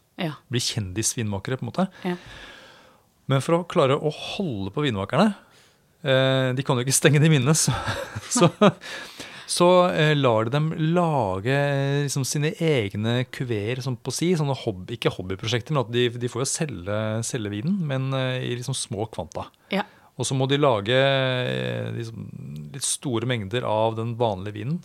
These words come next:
Speaker 2: og så får de lov til å, eh, liksom spille ut sine eksperimentelle lyster.
Speaker 1: Ja.
Speaker 2: Ja. Og det er jo kanskje,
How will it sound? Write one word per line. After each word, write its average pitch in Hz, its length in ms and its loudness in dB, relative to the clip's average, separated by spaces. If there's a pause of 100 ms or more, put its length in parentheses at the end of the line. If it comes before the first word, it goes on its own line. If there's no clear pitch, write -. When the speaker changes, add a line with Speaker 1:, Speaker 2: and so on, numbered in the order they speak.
Speaker 2:
og 131 80 -18
så 110 160 -8
får - 160 -12
de 107 40 -6
lov 92 200 -8
til 107 120 -8
å, 101 180 -2 (680)
eh, 107 480 -10 (400)
liksom - 160 -12
spille 107 460 -4
ut 104 120 -14
sine 98 840 -8
eksperimentelle 107 720 -8
lyster. - 320 -4 (240)
Speaker 1:
Ja. 170 200 -2 (200)
Speaker 2:
Ja. 104 80 -10 (400)
Og 139 80 0
det 139 80 6
er 151 80 6
jo 151 60 -2
kanskje, 165 260 4